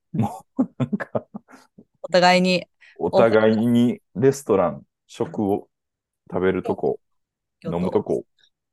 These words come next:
Speaker 2: おすすめし合うみたいな会になりましたね。
Speaker 1: はい。食いしん坊万歳会でした。
Speaker 2: <laughs> そんなんしてるから、こう、腹の肉が落ちないんですよ、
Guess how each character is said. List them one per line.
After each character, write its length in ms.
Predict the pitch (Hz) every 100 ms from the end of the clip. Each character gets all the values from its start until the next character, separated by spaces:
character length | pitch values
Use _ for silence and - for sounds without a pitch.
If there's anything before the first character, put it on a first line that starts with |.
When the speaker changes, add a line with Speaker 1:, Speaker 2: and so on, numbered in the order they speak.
| _
Speaker 2:
お 100 | 95
す 140 | 98
す 100 | - 92
め 280 | 85 82
し 180 | 87 101
合 60 | 87
う 100 | 65
み 60 |
た 120 | - -
い 60 |
な 180 | 69 - _
会 280 | - - -
に 100 | 65
な 100 | 60
り 80 |
ま 120 | 69 -
し 120 | - _
た 80 | -
ね。 60 | _ -
Speaker 1:
は 140 | - 147
い。 120 | 165 _ _ _
食 80 | 185
い 40 |
し 120 | 175 180
ん 60 |
坊 160 | 165 147
万 240 | 151 151
歳 160 | 156 147
会 180 | 135 135
で 60 |
し 100 | 139 -
た。 200 | - - _ _
Speaker 2:
<laughs> 480 | - - - 403 _ - _ _ _ _ _ _ _ _ _ _ _ _ _ _ _
そ 60 | 131
ん 20 |
な 100 | 120
ん 60 | 92
し 60 |
て 80 | -
る 80 | 139
か 100 | 113
ら、 100 | 85
こ 360 | - 82 78 - _ _ -
う、 40 |
腹 280 | - 98 92
の 140 | 92
肉 280 | 90 - 85
が 180 | 76 62
落 140 | -
ち 80 | -
な 140 | 101 87
い 60 |
ん 60 | 78
で 80 | -
す 140 | -
よ、 160 | -